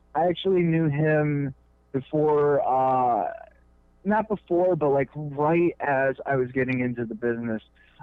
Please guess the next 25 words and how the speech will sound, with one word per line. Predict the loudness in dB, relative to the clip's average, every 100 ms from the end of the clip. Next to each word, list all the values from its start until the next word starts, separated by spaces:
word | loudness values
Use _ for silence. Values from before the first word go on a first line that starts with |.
| -4
Uh, | 0
we | 0 0 0
both | 0 0
worked | 0 0 0 -2 -4
at | 0 0 0 -4
Goodwill, | -10 -10 -10 -10 -8 -8 -10 -12
um, | -10 -8 -8 -10 -14 -18 -20 _ _ _ _ -6
and | -2 0
it | 0
was | -2
funny | 0 0 0
because | -2 -2 0
I | 2
was | 2
going | 2 2
to | 2
Goodwill | 0 0 2 2 4
all | 4 2
the | 2
time | 2 2 0
because, | -2 0 2 0 -2
you | -2
know, | 0 2
I'm | 2
a | 2 2